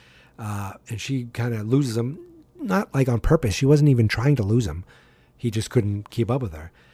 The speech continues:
And she goes to the sup-, supplier, says she's looking for something. He goes, "Oh, yeah, that's back there," which is all, uh, a lie, 'cause she climbs into this tower, and it seems like she uses it to send some sort of communication out there.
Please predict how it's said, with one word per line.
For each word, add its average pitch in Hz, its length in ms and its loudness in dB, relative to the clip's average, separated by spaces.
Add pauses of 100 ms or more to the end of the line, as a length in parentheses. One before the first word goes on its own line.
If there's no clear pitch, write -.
(300)
And 113 420 -4
she 135 160 -6
goes 127 200 0
to - 60 -16
the 117 100 -2
sup-, - 320 -10
supplier, 135 520 -4
says 113 160 -6
she's 113 160 -8
looking 160 200 -2
for 147 60 -6
something. 147 380 -4
He 143 60 -2
goes, 147 120 0
"Oh, 180 80 2
yeah, 190 140 2
that's 131 180 -2
back 135 240 -6
there," 135 300 -2 (500)
which 151 160 -2
is 139 100 0
all, 151 420 0 (120)
uh, 110 220 -8
a 117 80 -8
lie, 110 420 -6 (400)
'cause - 140 -12
she 143 100 -8
climbs 156 460 -2
into 123 160 -2
this 110 160 -4
tower, 170 520 -2 (540)
and 117 420 -4
it - 80 -16
seems 190 300 -2
like 135 160 0
she - 200 -8
uses 123 680 -2
it 120 180 -2
to 117 160 -8
send 123 300 -4
some 120 160 -6
sort 120 180 -2
of 110 140 -4
communication 123 680 -4
out 98 100 -8
there. 101 200 -8